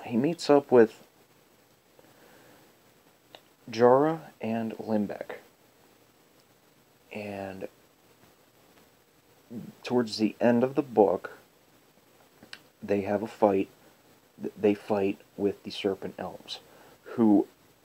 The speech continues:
are able to change, shapeshift, I guess, uh, into anything they desire. Uh, so they transform into, uh,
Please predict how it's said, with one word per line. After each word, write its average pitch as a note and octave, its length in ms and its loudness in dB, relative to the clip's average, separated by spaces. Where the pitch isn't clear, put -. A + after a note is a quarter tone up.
are A#2 240 4
able C#3 360 0
to - 140 -6
change, F#2+ 680 -8
shapeshift, - 800 -4
I - 100 -8
guess, - 380 -14
uh, F#2+ 220 2
into G#2 640 -2
anything A2 480 2
they F#2+ 200 0
desire. F#2 560 -6
Uh, F#2+ 200 0
so G2+ 180 0
they G2 120 0
transform G#2 560 -2
into, F2+ 280 -10
uh, E2+ 200 -6